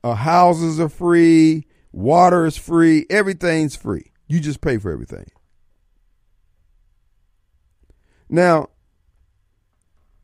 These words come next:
every contract is lent in the city of Jackson. There's an Asian chick, I believe, over in Atlanta.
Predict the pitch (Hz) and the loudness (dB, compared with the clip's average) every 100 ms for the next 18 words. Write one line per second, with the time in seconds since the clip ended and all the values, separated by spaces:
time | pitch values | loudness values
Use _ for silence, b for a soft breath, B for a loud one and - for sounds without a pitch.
0 | _ _ - 226 226 180 233 202 196 175 | _ _ 0 2 2 2 2 2 0 0
1 | 160 170 202 196 160 151 185 185 156 147 | -2 0 0 -2 -4 -4 0 2 2 2
2 | 180 - 156 170 151 151 180 233 190 175 | 0 0 0 0 0 -2 0 2 0 -4
3 | - 175 170 151 160 165 170 180 170 135 | 0 0 0 0 4 4 4 0 0 0
4 | 131 175 226 220 | 0 0 -2 -8